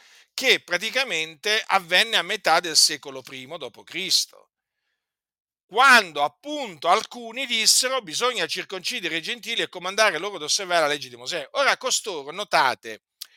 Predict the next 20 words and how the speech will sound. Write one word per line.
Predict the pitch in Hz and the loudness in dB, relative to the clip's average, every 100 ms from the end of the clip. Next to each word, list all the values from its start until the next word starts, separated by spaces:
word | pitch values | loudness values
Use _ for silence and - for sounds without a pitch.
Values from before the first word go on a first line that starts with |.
| _ _ | _ _
non | 165 214 | -6 2
è | 320 349 262 | 8 10 8
che | - 202 196 | 8 6 6
dissero: | 170 247 - - 190 165 156 | 4 2 6 8 6 0 -6
"Bisogna | 147 185 226 285 247 202 180 165 _ _ | -6 -2 2 2 4 4 4 2 _ _
dire | 170 285 233 | -2 0 4
ai | 208 | 2
gentili | 185 233 202 285 247 | 2 -4 -4 -4 -4
di | 196 | -4
smettere | 170 220 233 - 190 | -2 2 2 2 -4
di | 175 | -4
credere | 156 185 190 175 | -4 0 2 0
nell'Evangelo". | 160 147 139 139 127 110 110 _ | -2 -4 -6 -8 -12 -14 -18 _
No, | 98 139 160 143 | -4 2 2 2
ci | - | -2
mancherebbe | 247 208 165 151 131 117 | -4 -2 -2 -2 -2 -6
a-, | 110 | -6
ma, | 208 | -4
ma | 220 160 | -2 0
no, | 185 320 | 0 -2